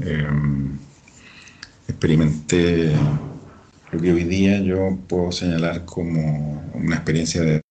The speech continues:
agnosticismo, eh, de, de lejanía con respecto a la, a los temas de la fe.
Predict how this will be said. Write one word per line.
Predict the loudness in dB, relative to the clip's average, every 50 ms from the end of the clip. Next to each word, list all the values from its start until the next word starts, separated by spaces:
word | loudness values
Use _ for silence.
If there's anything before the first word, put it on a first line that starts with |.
| -6 -4
agnosticismo, | -2 0 0 -2 -2 -4 -4 -4 0 2 2 2 2 2 0 -2 -4 -2 -2 -4 -4 -6 -12 -20 -20 -20 -20 -20 -20 -20 -20 -20 -20 -20 -20 -20 _ _ -14 -12 -10 -10 -10 -10 -10 -10 -8
eh, | -6 -4 -4 -2 -2 -2 -2
de, | -2 0 0 0 2
de | 2 4 4
lejanía | 2 2 2 0 2 4 6 6 6 6 6 4 4 2 0 -4 -10 -20 -20 -20 _ _ _ _ _ -20 _ _
con | _ -4 -4
respecto | -4 -4 -8 -12 -12 -6 -4
a | -4
la, | -2 -2 -4 -8 -10 -16 -18 -20 -20 -20 -12 -8
a | -8 -6
los | -6 -8 -6
temas | -6 -4 -4 -2 -2
de | -2
la | -2 -2 -2
fe. | -4 -2 0 0 0 0